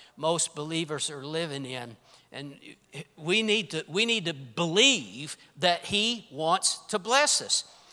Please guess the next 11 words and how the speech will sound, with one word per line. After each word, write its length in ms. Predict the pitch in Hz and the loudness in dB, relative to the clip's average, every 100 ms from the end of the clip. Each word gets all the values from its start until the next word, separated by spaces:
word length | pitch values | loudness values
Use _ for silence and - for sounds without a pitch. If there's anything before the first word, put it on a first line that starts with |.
| - | -12
So 260 | - - 240 | 0 4 6
many 340 | 233 269 294 | 6 4 6
of 140 | 220 185 | 4 4
the 120 | 175 | 0
blessings 600 | 151 190 233 - 254 208 | 0 2 2 2 -2 -2
of 160 | 226 160 | -2 0
God 460 | 165 147 156 170 - - - - | 2 4 2 0 -8 -20 -20 -12
come 440 | - 254 302 277 - - - _ - | 2 4 6 2 -8 -20 -20 _ -10
to 360 | - 190 185 - | -4 -2 -4 -6
us 560 | 156 151 151 180 - - - _ _ _ _ | 0 2 4 4 4 2 -8 _ _ _ _
through 680 | - 233 302 226 190 214 | -4 4 4 4 2 -2